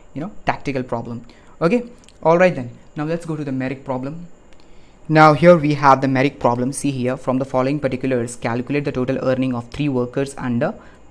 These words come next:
Merrick differential piece rate system. Fine. So the first thing that we have been given is the piece rate. See here, normal rate per hour,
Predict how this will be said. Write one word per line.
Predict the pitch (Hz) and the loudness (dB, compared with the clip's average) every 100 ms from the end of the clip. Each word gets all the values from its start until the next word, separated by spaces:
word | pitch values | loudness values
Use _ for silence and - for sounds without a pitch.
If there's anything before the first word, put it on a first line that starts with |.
| - | -8
Merrick | 123 127 127 135 139 | -4 -2 -2 -4 -6
differential | 120 117 117 117 143 | -8 -6 -6 -6 -8
piece | 156 120 117 | -8 -8 -6
rate | 117 | -10
system. | - 165 - - - - - - | -8 -8 -8 -12 -16 -20 -20 -2
Fine. | - 208 - - - - - | 2 2 0 -16 -20 -20 -14
So | - 185 180 | 0 2 4
the | 170 | 2
first | - 233 247 | 4 2 2
thing | 208 | 0
that | 175 160 160 - | 0 0 -4 -4
we | 160 | -2
have | 151 151 | -2 -2
been | 151 | -2
given | 143 143 147 | -2 -2 -2
is | 131 | -2
the | 120 160 | -2 -4
piece | - 175 151 - | -4 -2 -2 -4
rate. | - - | -8 -8
See | - 156 | -6 -4
here, | 131 143 | -4 -4
normal | 139 135 139 165 | -2 -2 0 0
rate | 160 139 139 - | 0 0 0 0
per | 139 | 2
hour, | 131 117 117 | 2 0 -2